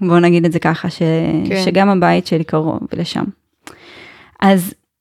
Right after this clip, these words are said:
Speaker 1: אני רואה מין מייל כזה, ואני אומרת, "טוב, בוא נלך לשמוע", אז, אה, הזמנה פתוחה בעצם לקהל הרחב לבוא ולשמוע מה קורה במועצה באותו היום. לקחתי את בן הזוג שלי אז, ואמרתי לו, "יאללה, הולכים." וזה, מה, לא עניין אותו כל כך, אבל הלכנו,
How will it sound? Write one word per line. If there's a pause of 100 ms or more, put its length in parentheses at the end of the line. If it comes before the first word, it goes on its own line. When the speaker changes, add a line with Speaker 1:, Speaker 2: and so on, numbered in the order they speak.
Speaker 1:
אני
רואה
מין
מייל
כזה,
ואני
אומרת,
"טוב, (120)
בוא
נלך
לשמוע",
אז,
אה,
הזמנה
פתוחה
בעצם
לקהל
הרחב
לבוא
ולשמוע
מה
קורה
במועצה
באותו
היום. (720)
לקחתי
את
בן
הזוג
שלי
אז,
ואמרתי
לו,
"יאללה,
הולכים." (200)
וזה,
מה,
לא
עניין
אותו
כל
כך,
אבל
הלכנו,